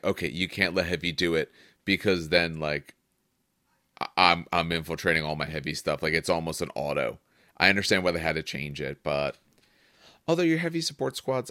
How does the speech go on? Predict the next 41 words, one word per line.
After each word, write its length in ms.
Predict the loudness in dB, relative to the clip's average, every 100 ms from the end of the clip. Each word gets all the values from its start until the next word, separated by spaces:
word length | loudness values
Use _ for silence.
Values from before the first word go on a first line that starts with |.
| -6
I 80 |
don't 160 | -6 -4
think 160 | -6 -4
they 80 |
care 240 | -4 0 2
about 240 | 2 0
getting 220 | 0 -2
that 160 | -2 -2
bonus 340 | -2 -2 -4
anyway, 320 | -6 -4 -4 -4
one 260 | -2 0
way 120 | 4
or 100 | 4
the 160 | 4 0
other. 300 | 0 -2 -4 _ _ _ 4
I'd 220 | 6 6
rather 360 | 6 4 4 0
them 420 | 2 0 -2 -6 -10
have 680 | -8 -2 0 2 0 -6 -8
essentially 720 | -6 -2 -2 0 0 2 0
their 300 | -2 0 2
special 440 | 2 2 2 2 -2
night 220 | 0 0
vision 260 | 0 0 -4
and 100 | -2
plus 180 | -2
one 180 | -2 -6
ballista 320 | -2 -2 -2
skill. 280 | -8 -10 -12 -16 _ _ _ _ _
I, 420 | 0 4 6 6 6
I, 100 | 6
I 60 | 6
care 200 | 6 4
about 200 | 4 4
taking 300 | 2 0 -2
them 180 | -4 -4
because 280 | -4 -2
I'm, 180 | 0 -2
for 160 | -2 -4
ten 260 | -2 -2
points, 500 | -2 -4 -4 -6 -12